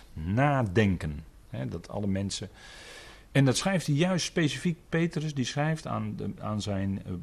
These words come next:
broeders van Israël in de verstrooiing. En dan schrijft specifiek met het oog op de tijd die direct voorafgaat aan dat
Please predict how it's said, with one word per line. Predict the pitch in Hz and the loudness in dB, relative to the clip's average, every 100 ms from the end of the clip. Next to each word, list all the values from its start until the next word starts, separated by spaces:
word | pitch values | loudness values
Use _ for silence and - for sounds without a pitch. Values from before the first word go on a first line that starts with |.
| 95 | -2
broeders | 113 151 160 165 | 2 4 2 0
van | 101 104 | -4 -2
Israël | 147 127 135 143 139 - | -2 0 0 0 -2 -2
in | 107 | -2
de | 87 | -2
verstrooiing. | 87 - 156 160 151 143 156 - | -4 -4 0 2 2 0 -4 -6
En | 95 | -6
dan | 85 | -4
schrijft | - 90 - | -4 -6 -6
specifiek | 151 156 139 - 143 - - - - - | -2 0 -2 -4 -4 -6 -20 -20 -14 -4
met | 90 | -4
het | 87 - | -4 0
oog | 131 139 139 - - - | 6 6 6 -2 -8 0
op | 120 - - | 0 0 -8
de | 90 95 101 98 - - - - - - - - - - - | -4 0 0 -2 -8 -20 -20 -20 -20 -20 -20 -20 -20 -12 2
tijd | 139 156 - 107 | 4 4 2 0
die | 107 110 117 92 | 2 2 -2 0
direct | 107 131 123 | 2 4 2
voorafgaat | - 98 127 - 120 117 117 - | 0 -2 0 0 0 -2 -2 -4
aan | 95 90 | -2 0
dat | 85 82 - | 0 -2 -8